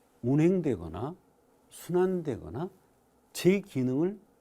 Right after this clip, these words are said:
하지 못합니다. 그렇기 때문에 소화불량 환자가, 소화불량으로 오랫동안 고생하는 환자들이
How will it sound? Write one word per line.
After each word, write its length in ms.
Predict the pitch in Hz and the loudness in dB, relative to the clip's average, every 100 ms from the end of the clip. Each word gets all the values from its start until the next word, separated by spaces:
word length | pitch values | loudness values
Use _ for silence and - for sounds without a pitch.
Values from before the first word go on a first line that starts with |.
| - | -20
하지 260 | - - | -18 -12
못합니다. 520 | 139 113 - 98 80 - _ _ _ _ _ _ _ _ _ _ _ - | -4 -4 -4 -8 -12 -20 _ _ _ _ _ _ _ _ _ _ _ -2
그렇기 300 | 160 214 214 | 2 2 2
때문에 520 | 101 87 110 123 87 _ _ _ _ | -6 -4 -4 -4 -6 _ _ _ _
소화불량 640 | - 120 120 101 101 95 | 2 4 4 2 0 -2
환자가, 680 | 92 92 87 85 85 80 80 - _ _ _ _ _ _ _ _ _ _ _ | -4 -6 -8 -6 -8 -8 -12 -20 _ _ _ _ _ _ _ _ _ _ _
소화불량으로 680 | - 117 104 104 98 98 - | 2 4 4 2 0 -2 -4
오랫동안 1080 | - - 69 73 - - - - 147 127 117 | -12 -16 -16 -16 -16 -16 -8 -2 2 2 0
고생하는 540 | - 107 98 98 98 | -6 -6 -6 -6 -8
환자들이 720 | - 113 92 90 85 95 95 | -8 -6 -6 -8 -10 -10 -12